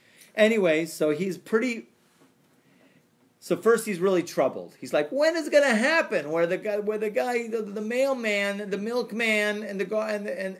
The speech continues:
and, and the truck driver is gonna be able to just do out-of-body experiences and do these kind of meditations when the Mashiach's gonna come? It sounds like I don't know when the Mashiach's gonna come because when is that gonna happen?" So he says, "They revealed to me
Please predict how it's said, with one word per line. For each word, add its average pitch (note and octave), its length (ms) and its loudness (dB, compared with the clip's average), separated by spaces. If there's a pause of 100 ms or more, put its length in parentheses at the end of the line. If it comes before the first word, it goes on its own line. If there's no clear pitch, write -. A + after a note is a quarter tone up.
and, F3 200 -10
and F3+ 200 -10
the F#3 40 -8
truck A3 340 -6
driver F#3 360 0
is F#3+ 160 -6
gonna G3 160 -4
be G3 120 -2
able G3 180 -6
to F#3+ 100 -2
just F3 320 -10
do G3 120 -6
out-of-body F#3 600 -2
experiences F#3 960 -4 (340)
and D3 120 -6
do F3 120 2
these F3+ 180 -2
kind G3+ 180 2
of G3+ 80 -2
meditations G3+ 800 0
when G3 160 -4
the G3 60 -6
Mashiach's G#3 440 -6
gonna A3 180 -2
come? B3+ 260 -4
It A3+ 80 -4
sounds A#3 340 -2
like A3+ 200 0
I A3 100 -2
don't A3 120 -4
know A3+ 100 -2
when A3+ 140 -2
the A3+ 60 -4
Mashiach's A3+ 400 -2
gonna A3+ 160 -2
come C4 260 -4
because A3+ 260 -4
when A#3 180 -6
is A3+ 100 -6
that A#3 140 -4
gonna A#3 140 -4
happen?" C4 480 0 (1600)
So G#3 180 4
he G#3 140 4
says, A#3+ 320 2
"They A#3+ 200 2
revealed B3+ 580 2
to A3 140 -2
me G3+ 540 -2